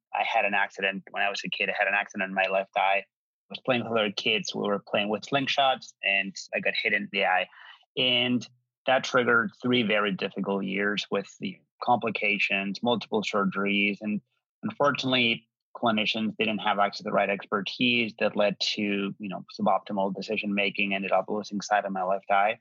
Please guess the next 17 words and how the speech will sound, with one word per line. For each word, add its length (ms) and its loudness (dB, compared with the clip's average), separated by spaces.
And 140 0
that 100 4
was 140 2
a 60 -2
pretty 400 2
tragic 380 2
experience, 560 0
pretty 220 2
devastating 560 0
episode 300 -8
of 100 -4
my 120 4
life 280 4
for 100 -2
me 180 -4
and 100 -4
my 160 2